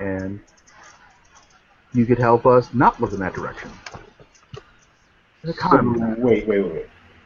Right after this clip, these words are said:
Speaker 2: You're trying to shake her down to not prove that Roger's alive?
Speaker 1: I'm not saying this,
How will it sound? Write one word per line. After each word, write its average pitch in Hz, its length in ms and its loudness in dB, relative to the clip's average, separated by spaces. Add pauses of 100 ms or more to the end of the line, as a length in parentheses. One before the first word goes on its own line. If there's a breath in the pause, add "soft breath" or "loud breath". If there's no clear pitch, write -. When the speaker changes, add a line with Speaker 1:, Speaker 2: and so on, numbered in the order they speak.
(140)
Speaker 2:
You're 139 200 6
trying 143 340 2
to 101 80 -6
shake - 540 0
her 135 120 4
down 120 800 0 (840)
to 117 100 -4
not 104 640 0
prove 120 520 -4 (380)
that 92 260 -4
Roger's 98 460 0
alive? 98 680 -4 (1080)
Speaker 1:
I'm 294 100 4
not 370 180 2
saying 269 300 8
this, 226 100 -2